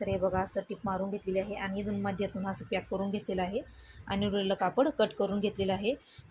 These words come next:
तर चला, आता आपण याची फिटिंग करून घेऊया. तर बघा, मी याच्यामध्ये रनर टाकून घेतलेला आहे. तर आता आपण हे उलटं करून घेऊया. तर बघा, मी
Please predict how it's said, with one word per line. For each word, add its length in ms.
तर 80
चला, 260
आता 180
आपण 220
याची 260
फिटिंग 240
करून 260
घेऊया. 240
तर 120
बघा, 240
मी 100
याच्यामध्ये 440
रनर 220
टाकून 260
घेतलेला 340
आहे. 260
तर 80
आता 180
आपण 180
हे 120
उलटं 340
करून 360
घेऊया. 340
तर 120
बघा, 180
मी 120